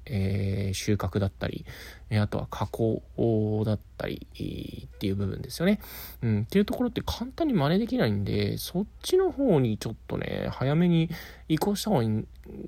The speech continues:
た方が、結局息の長いビジネスができる。まあ、もちろんね、サ-、サービス業が息の長いビジネスができないっていうえー、わけではないでしょ。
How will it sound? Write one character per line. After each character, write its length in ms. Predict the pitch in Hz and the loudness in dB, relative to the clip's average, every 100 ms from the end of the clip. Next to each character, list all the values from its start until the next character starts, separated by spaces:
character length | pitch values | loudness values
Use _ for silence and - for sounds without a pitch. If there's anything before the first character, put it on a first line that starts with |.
| - - - - - | -14 -16 -18 -20 -2
た 80 | 165 | 0
方 240 | - 147 | 2 2
が、 240 | 120 110 101 | 4 2 2
結 160 | - - | -2 -4
局 100 | 240 | -4
息 240 | 262 262 | -2 -2
の 80 | 131 | 0
長 240 | 110 123 | 2 2
い 40 | 104 | 0
ビ 120 | 107 | 0
ジ 100 | 117 | -2
ネ 60 | |
ス 100 | 98 | -2
が 80 | - | -4
で 120 | 95 | -6
き 100 | 104 | -4
る。 100 | 104 - | -2 0
ま 180 | 151 | 2
あ、 20 | 131 | 2
も 100 | 175 | 2
ち 60 | |
ろ 60 | 240 | 2
ん 20 | |
ね、 80 | 117 | 2
サ-、 240 | - 156 | 0 -2
サ 160 | - - | -2 0
ー 80 | 208 | 0
ビ 80 | 220 | 0
ス 140 | 220 | 0
業 100 | 175 | 0
が 80 | 110 | 0
息 180 | 131 143 | 0 -2
の 120 | 110 | -2
長 280 | - 113 110 | -2 -2 0
い 60 | |
ビ 60 | 110 | 0
ジ 60 | 127 | -2
ネ 40 | |
ス 80 | 120 | -4
が 120 | 104 | -4
で 160 | - 127 | -6 -8
き 160 | - | -2
な 80 | 208 | 2
い 60 | 220 | 2
っ 40 | |
て 260 | - - 117 | -2 -2 0
い 40 | |
う 120 | 101 - - - - - | 0 -2 -14 -18 -12 -2
え 140 | 107 | 2
ー、 40 | |
わ 100 | 104 | 2
け 120 | 113 104 | 2 2
で 120 | 156 | 4
は 80 | 123 | 4
な 120 | 95 | 2
い 40 | |
で 60 | 85 | 0
し 80 | |
ょ。 80 | - | -4